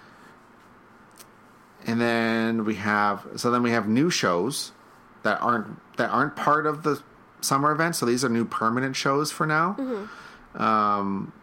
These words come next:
Speaker 1: we have the Let's Party Gras, which is the Mini O Mini replacement.
Speaker 2: Right.
Speaker 1: Over in Theater Orleans. Um, I saw the show. It was fun.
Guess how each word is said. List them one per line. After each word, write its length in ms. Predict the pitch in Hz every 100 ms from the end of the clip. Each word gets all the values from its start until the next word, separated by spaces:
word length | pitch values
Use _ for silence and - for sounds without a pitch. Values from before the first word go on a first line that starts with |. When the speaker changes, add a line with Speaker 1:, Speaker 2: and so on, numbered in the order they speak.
| - - - -
Speaker 1:
we 120 | 110
have 280 | 110 107 92
the 80 | 104
Let's 220 | 104 -
Party 320 | - 98 98
Gras, 340 | 95 110 135 160 - - - - -
which 200 | - 107
is 220 | 107 98 87
the 440 | 107 101 98 92
Mini 280 | 95 113 110
O 60 | 104
Mini 240 | 98 110
replacement. 640 | 113 117 135 135 160 165 -
Speaker 2:
Right. 340 | 220 185 175 - - - - - - - -
Speaker 1:
Over 260 | 107 98 104
in 120 | 98
Theater 360 | - 101 98
Orleans. 760 | 92 - 92 90 98 123 156 - - - - - - - - - - - - - - - 120
Um, 560 | 98 98 92 85 85 - - - - - - - - -
I 80 | 165
saw 200 | 175 240
the 80 | 190
show. 300 | - 117 127
It 100 | 170
was 180 | 220 -
fun. 720 | - - - 90 101 175